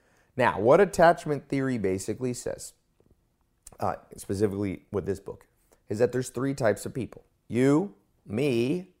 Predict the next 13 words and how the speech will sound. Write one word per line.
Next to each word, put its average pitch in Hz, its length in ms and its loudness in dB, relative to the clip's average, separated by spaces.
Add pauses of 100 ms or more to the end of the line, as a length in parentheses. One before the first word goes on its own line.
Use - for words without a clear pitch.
(1300)
maybe 92 200 -6
who 107 100 -2
you're 107 200 -2
dating 101 420 -4
or 95 60 -6
married 95 420 -2
to, 85 200 -8 (220)
falls 127 300 4
into 151 160 2
one 185 240 4
of 156 80 -2
these 110 240 -6
three. - 240 -8